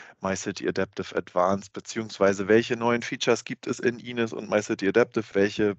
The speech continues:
ja, Features stehen sozusagen auf unserer Roadmap, was sind die Dinge, an denen wir mittelfristig und langfristig arbeiten. Und dann werden wir eine Frage- und Antwortrunde haben. Gleich zum Einstieg, zur Motivation, was sind unsere Ziele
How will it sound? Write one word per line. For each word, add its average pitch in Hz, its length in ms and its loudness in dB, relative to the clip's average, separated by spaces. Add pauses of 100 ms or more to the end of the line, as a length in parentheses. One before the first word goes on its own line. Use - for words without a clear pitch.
ja, 98 180 2
Features - 380 -6
stehen 104 220 -6
sozusagen 98 480 0
auf 90 160 -2
unserer 98 260 -4
Roadmap, 98 600 0
was - 500 2
sind 95 260 -8
die 92 80 -10
Dinge, 92 240 -8
an 85 100 -8
denen 80 320 -12
wir 76 340 -12
mittelfristig 104 880 0
und 85 140 -8
langfristig - 760 -4
arbeiten. 73 600 -4 (460)
Und 98 160 -2
dann 85 180 -2
werden 82 180 -6
wir 85 120 -4
eine 85 200 -8
Frage- - 300 -4
und 87 120 -10
Antwortrunde - 640 -10
haben. - 240 -12 (140)
Gleich 160 180 6
zum 147 160 -8
Einstieg, 160 760 0 (400)
zur 143 140 -2
Motivation, 139 760 0
was 139 220 2
sind 131 200 -2
unsere 117 340 -4
Ziele 120 640 0